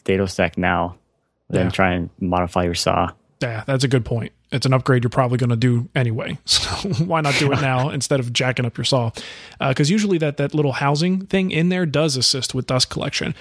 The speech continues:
Speaker 2: Uh, and a table saw is pretty horrendous collecting dust in the first place. So take that out, and I think it just gets worse. So
Speaker 1: Yeah.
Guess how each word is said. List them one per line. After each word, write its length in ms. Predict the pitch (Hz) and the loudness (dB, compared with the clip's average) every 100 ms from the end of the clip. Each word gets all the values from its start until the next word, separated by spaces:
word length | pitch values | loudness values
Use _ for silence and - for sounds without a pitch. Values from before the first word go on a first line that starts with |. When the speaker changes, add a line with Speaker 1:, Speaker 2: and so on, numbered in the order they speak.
| - - - | -14 -20 -8
Speaker 2:
Uh, 60 | 160 | -4
and 100 | 127 | 0
a 40 | 147 | 2
table 240 | 165 143 | 2 2
saw 160 | - 131 | 2 2
is 100 | 117 | 0
pretty 320 | - 180 156 | -2 2 2
horrendous 520 | 131 143 131 135 151 | 2 0 2 2 2
collecting 420 | - 143 135 135 | 2 0 2 2
dust 220 | 135 139 131 | 2 2 0
in 60 | |
the 60 | 117 | -2
first 260 | 131 131 | -2 -2
place. 300 | - 180 190 - - - - | 0 2 2 -4 -10 -20 -6
So 220 | - 135 | 0 0
take 240 | 123 160 | 2 0
that 120 | 156 135 | 2 4
out, 260 | 165 202 - | 4 2 0
and 120 | 135 | -2
I 40 | |
think 160 | 131 135 | 0 -2
it 40 | 127 | 0
just 160 | 123 | -2
gets 180 | 117 - | -4 -6
worse. 300 | - - - _ _ _ _ | -8 -6 -10 _ _ _ _
So 160 | - 117 | -2 -2
Speaker 1:
Yeah. 180 | 110 | -2